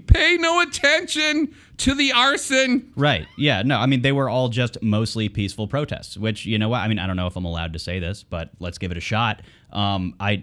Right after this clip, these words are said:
Speaker 2: I think that January sixth, you could say, was as much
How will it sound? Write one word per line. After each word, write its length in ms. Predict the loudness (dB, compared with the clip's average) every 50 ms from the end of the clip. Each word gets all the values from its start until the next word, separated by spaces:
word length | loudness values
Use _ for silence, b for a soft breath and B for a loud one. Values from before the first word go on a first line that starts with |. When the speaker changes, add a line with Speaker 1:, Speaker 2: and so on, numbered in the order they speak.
| -8 -8 -4
Speaker 2:
I 160 | -2 0 0
think 380 | -2 -2 -2 -2 -2 -2 -2 -2
that 240 | -2 -2 -2 -4 -10 _ _ _ _ _ -10
January 480 | -6 -4 -2 -2 -2 0 0 0 0 -2
sixth, 300 | -2 -2 -4 -4 -4 -4
you 80 | -4
could 160 | -4 -4 -6 -4
say, 320 | -4 -2 -2 0 -2 -4
was 320 | -4 -4 -4 -2 -2 -4
as 240 | -4 -4 -4 -2 -2
much 320 | -2 -2 -4 -4 -6 -12